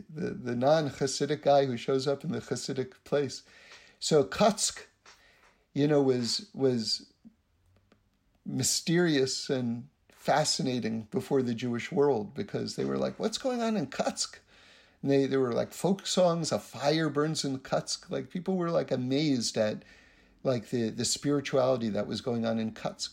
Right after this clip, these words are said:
right? And, uh, everybody knows that Kutsk was all about this burning, burning desire for the truth. Everything was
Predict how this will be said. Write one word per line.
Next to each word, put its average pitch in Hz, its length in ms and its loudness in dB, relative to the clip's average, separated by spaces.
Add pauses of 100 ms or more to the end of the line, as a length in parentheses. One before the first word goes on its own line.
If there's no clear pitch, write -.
right? - 280 -4 (760)
And, 127 320 0
uh, - 180 -4
everybody 139 420 4
knows 143 300 2
that 110 160 -4
Kutsk - 340 -4
was 120 160 -4
all 143 240 0
about 131 280 -2
this 110 220 -6 (260)
burning, 143 480 2
burning 127 640 -2 (380)
desire 117 500 0
for - 140 -10
the 104 100 -4
truth. - 400 -8 (560)
Everything 135 420 2
was 110 340 0